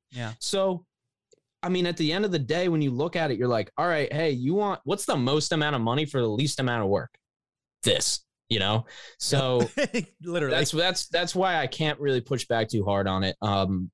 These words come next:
Speaker 2: I mean, I think that all-inclusive content is the way to go. I support that. That's what I believe, and that's what I do. But if I had one of my podcasts that was everywhere, and then I, somebody, I had an idea for one, I started it, and then a company wanted to buy it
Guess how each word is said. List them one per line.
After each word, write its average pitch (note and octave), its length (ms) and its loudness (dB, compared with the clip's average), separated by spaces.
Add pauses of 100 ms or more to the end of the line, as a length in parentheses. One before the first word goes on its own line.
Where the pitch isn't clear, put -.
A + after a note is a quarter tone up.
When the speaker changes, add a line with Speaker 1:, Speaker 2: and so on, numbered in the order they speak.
Speaker 2:
I A#2+ 100 0
mean, A#2+ 320 0
I D3 220 2
think D3 300 0
that B2+ 400 0
all-inclusive B2 1040 0 (720)
content B2+ 520 0 (180)
is B2 180 0
the C3 100 0
way B2 180 2
to B2 60 0
go. B2+ 320 -2 (300)
I A2+ 160 2
support A#2+ 440 -2
that. A2+ 260 0
That's G#2+ 180 -4
what D#2+ 80 -4
I A2 160 0
believe, G#2+ 280 0
and G2+ 60 -2
that's G2 200 -4
what F2+ 80 -2
I F2+ 60 -2
do. C#3 380 -2 (360)
But E3+ 440 -2
if C#3+ 140 0
I D#3+ 120 2
had D#3 360 -2 (200)
one C3+ 200 0
of F3 100 0
my A#2+ 160 0
podcasts G#2 600 0
that G#2 120 2
was G2 140 0 (140)
everywhere, A2 560 0 (180)
and A#2+ 160 4
then A2+ 100 2
I, F#2+ 140 0 (500)
somebody, C3+ 540 0
I B2 80 0
had C3+ 160 0
an A2 100 2
idea G#2 360 -2
for C#3+ 120 -4
one, C3+ 220 0
I G#2+ 80 -4
started B2+ 420 0
it, A2+ 160 0
and A#2 140 2
then A2+ 100 0
a G2 80 -2
company A#2 320 -2
wanted A2 300 0
to F2+ 40 -4
buy B2 260 0
it A2+ 200 2